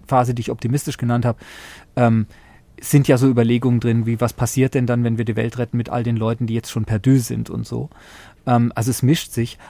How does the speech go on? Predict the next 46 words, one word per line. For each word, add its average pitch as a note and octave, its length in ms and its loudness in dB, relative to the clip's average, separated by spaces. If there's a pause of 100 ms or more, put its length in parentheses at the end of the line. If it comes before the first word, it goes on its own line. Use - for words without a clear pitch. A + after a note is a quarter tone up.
Aber A#2+ 100 2
ich B2 120 -2
würd D3+ 120 0
sagen, C#3 220 2
der C#3 140 2
Unterschied D3 440 -2
ist - 160 -8
einer, C3+ 400 0
den C3 200 0
er B2+ 100 0
ja A#2+ 140 2
auch - 140 -8
selber C#3+ 320 2
betont A2+ 500 -6
hat, B2 240 -6 (560)
ähm, A#2 480 2 (1500)
wenn A#2 260 0
er A2+ 220 -2
anfängt, A#2+ 400 0
dann A#2+ 180 2 (160)
in A#2 300 -10
späteren B2 360 -2
Interviews A#2+ 340 -2
eben A2+ 160 -6
zu A#2+ 120 -6
spotten D#3+ 360 2
über A#2 180 0
diese A2+ 200 -2
frühen A#2 260 -2
Bücher. A2 220 -4
„Ja, D3 220 0
ich - 120 -6
hatte C#3+ 160 -2
da A#2+ 140 0
den A#2 160 -2
braven A#2 300 0
Chinesen A#2+ 480 -4
und B2 140 -6
so, B2 140 -6
das A2+ 160 -6
ist B2 140 -10
alles A#2+ 260 -6
irgendwie A#2 460 -4
Bonbon A#2+ 440 -2
und, A2+ 260 -6
und, A#2 240 -8